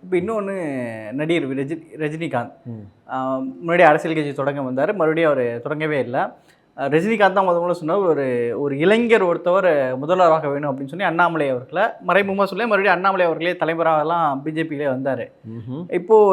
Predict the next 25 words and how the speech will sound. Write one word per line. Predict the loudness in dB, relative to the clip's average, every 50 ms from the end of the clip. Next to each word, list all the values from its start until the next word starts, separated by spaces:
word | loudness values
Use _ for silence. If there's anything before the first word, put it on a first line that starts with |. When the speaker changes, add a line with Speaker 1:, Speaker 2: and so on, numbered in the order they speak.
| 4 4 4
Speaker 1:
என்ன | 4 4 4 6
சொல்லப்படுதுன்னா, | 4 4 4 2 0 -2 -2 -4 -4 -2 -2 -2 -4 -6 -10 -20 _ _ _ -10 -2 2
ரஜினி | 2 2 4 4 4 6 6 6
அவர்கள் | 6 4 4 4 2 2 0 -4 -10 -6
விஜய்க்கு | -6 -2 0 2 2 2 2 2 2 2
எதிராக | 4 4 4 4 4 4 4 2 2 0 -2 -8 -16 -20 -20 -10 -2 2
ஒரு | 6 8
அரசியலை | 8 8 6 4 4 2 2 2 2 0
கொண்டு | 0 -2 0 2 2 2 2 2 0
அமைக்கணும், | 0 0 0 -2 -2 -2 0 2 2 2
அதனால | 4 4 4 4 6
தான் | 6 6 6
அடிக்கடி | 6 2 -2 -2 -2 -2
இப்போ | 0 2 4 6
பாஜகவுக்கு | 6 6 6 4 2 2 -2 -2 0 0
ஆதரவா, | 0 0 0 0 0 0 0
தேசியத்துக்கு | -2 -4 -2 -2 -4 -4 -4 -6 -4 -4
ஆதரவா | -4 -4 -2 2 4 4 4 2 0 -8 -20 _ _ _
இப்போ | 0 4 6 6
அடிக்கடி | 6 6 6 4 4 6 6
ஊடகத்துல | 6 4 4 2 2 0 0 0 0
வரதை | 0 0 0 0 2 2
பார்க்க | 0 0 0 -2 -4
முடியுது. | -4 -4 -4 -2 -2 -2 -4 -4 -8 -14 _ _ _ _ 0
எனவே | 4 4